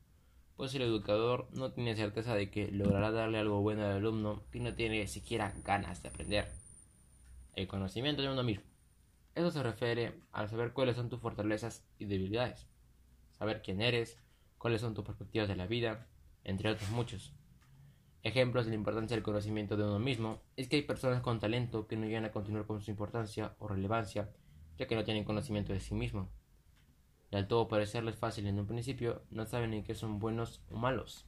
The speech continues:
y terminan cayendo. Teniendo una visión clara. Algo principal para las personas que es tener una visión clara de lo que se quiere.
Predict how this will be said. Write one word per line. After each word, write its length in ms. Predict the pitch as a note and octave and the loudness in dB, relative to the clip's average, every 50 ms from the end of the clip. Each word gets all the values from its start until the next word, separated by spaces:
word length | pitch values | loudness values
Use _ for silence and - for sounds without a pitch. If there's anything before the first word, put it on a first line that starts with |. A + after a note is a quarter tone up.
| - - | -18 -16
y 60 | - | -12
terminan 360 | D#3 - - G#2+ G#2 G2+ F#2+ | -8 -4 -2 0 0 0 0
cayendo. 400 | F#2 - F#2+ F#2 F#2+ F#2 F2+ F2+ - - - - - - - - - - - - - - - - - - - - - - - - - - | 0 -2 -2 -2 -2 -2 -2 -4 -8 -12 -18 -20 -20 -20 -20 -20 -20 -20 -20 -20 -20 -20 -20 -20 -20 -20 -20 -20 -20 -20 -20 -18 -8 -4
Teniendo 360 | B2+ C3+ D3+ E3+ E3+ D#3+ D#3+ | 0 2 4 4 4 4 4
una 100 | D3 B2+ | 2 2
visión 300 | A2+ G#2+ G#2+ B2+ A#2 G2+ | 0 0 0 -2 -2 -2
clara. 280 | - - - - - - _ _ - - - - - - - - - - - - _ _ _ _ - - | -4 -6 -8 -8 -10 -16 _ _ -20 -20 -20 -20 -20 -20 -20 -20 -20 -20 -20 -20 _ _ _ _ -4 2
Algo 260 | C#3+ D#3+ D#3+ D#3 D3 | 4 6 6 6 6
principal 400 | C#3+ B2 A#2+ A#2 B2 B2+ B2+ B2+ | 4 2 0 2 2 2 2 2
para 160 | B2+ B2+ A#2+ | 4 4 4
las 120 | A#2 A#2 A2 | 4 2 0
personas 360 | A2+ A2 A2+ B2 A#2+ A#2+ A#2+ | -2 -2 -2 0 -2 -2 -2
que 80 | - | -2
es 100 | A#2+ A#2+ | -6 -4
tener 200 | - A#2+ A#2 A2+ | -2 -2 -2 0
una 160 | A#2 A2+ A2 G#2+ | 0 0 0 0
visión 300 | G#2 G#2 - A2+ A2 G#2+ | 0 -2 -2 -4 -4 -4
clara 480 | A2 A2+ A2+ G#2+ G#2+ G#2+ G#2+ - - - _ _ - - | -2 -2 0 0 0 0 -2 -4 -8 -14 _ _ -18 -10
de 140 | - G#2 | -6 -4
lo 100 | G2+ G2+ | -4 -4
que 100 | G2 G2+ | -4 -6
se 120 | F#2+ G#2 G2 | -8 -8 -4
quiere. 320 | - A2+ G#2 G2 G2+ G#2 | -2 -2 -2 -2 -2 -6